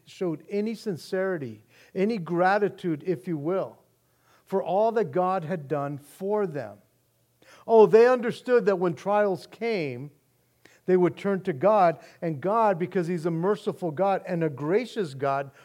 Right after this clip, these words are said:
towards His people, would help them.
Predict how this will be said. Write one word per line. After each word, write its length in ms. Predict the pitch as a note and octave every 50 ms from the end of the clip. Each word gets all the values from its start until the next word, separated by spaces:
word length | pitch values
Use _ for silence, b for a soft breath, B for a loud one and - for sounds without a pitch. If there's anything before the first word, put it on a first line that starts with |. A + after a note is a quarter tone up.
| b b b
towards 280 | - G3+ G3 F#3+ D#3+
His 180 | E3 D#3+ C3 -
people, 840 | - _ - - C4+ C#4 C4+ C4+ - - E3 C3+ A#2+ A#2 A#2+ C#3+ - b b b b b b
would 140 | E3+ E3+ C3+
help 440 | - - B3+ B3+ B3+ B3+ - -
them. 180 | - - F#3 -